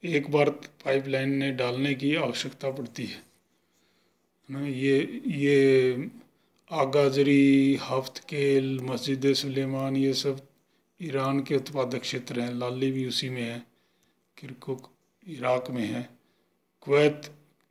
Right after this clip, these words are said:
फारस की खाड़ी के दक्षिण पश्चिम में या पश्चिमी हिस्से में स्थित है, और इसी खाड़ी के आसपास ये सारे,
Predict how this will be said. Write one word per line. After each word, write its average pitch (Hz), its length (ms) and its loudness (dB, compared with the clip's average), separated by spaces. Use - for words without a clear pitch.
फारस 143 300 0
की 151 160 -4
खाड़ी 139 360 4
के 139 100 4
दक्षिण 135 400 -2
पश्चिम 139 380 -4
में 139 180 0
या 131 160 0
पश्चिमी 135 580 0
हिस्से 127 360 0
में 131 160 -2
स्थित - 420 -6
है, 139 260 -10
और 127 560 -6
इसी 160 420 -2
खाड़ी 135 280 4
के 139 120 4
आसपास 135 540 0
ये 135 200 4
सारे, 139 480 0